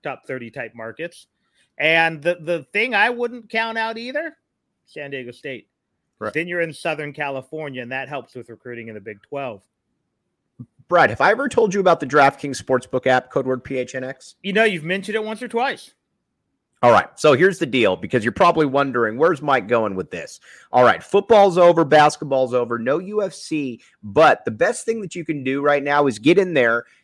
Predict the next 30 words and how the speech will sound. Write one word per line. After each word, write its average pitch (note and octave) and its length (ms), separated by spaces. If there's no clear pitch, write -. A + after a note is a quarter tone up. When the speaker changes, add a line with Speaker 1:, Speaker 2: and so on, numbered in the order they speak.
Speaker 2:
and C#3 220
if - 100
you C#3 80
bet D#3 240
on G#3+ 180
anything, D3 580
you B2 100
put G3+ 200
down F3 240
your D#3 80
down C#3+ 260
payment, C3 360
you A#2+ 100
can C#3 100
get C3+ 140
a - 40
thousand G3+ 760
dollar, D#3 720
up D3+ 160
to G3 120
a E3 40
thousand D#3+ 440
dollar D3 300
free C#3 260
bet. D3 340
Twenty-one B3+ 540
and A#3+ 100
up, C#3 300
Arizona A3+ 480
only. C3+ 520